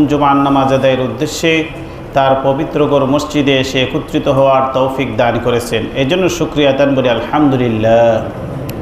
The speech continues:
মুসলিম কেরাম, আজকে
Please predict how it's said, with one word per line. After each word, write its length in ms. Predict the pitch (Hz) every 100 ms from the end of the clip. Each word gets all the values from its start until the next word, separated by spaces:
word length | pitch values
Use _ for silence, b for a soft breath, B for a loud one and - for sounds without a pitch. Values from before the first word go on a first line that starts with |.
| - - - - - - - - - - - -
মুসলিম 340 | 151 - 190 185
কেরাম, 400 | 175 147 127 127 147 - - - - - - - - - - - - -
আজকে 420 | - 147 - -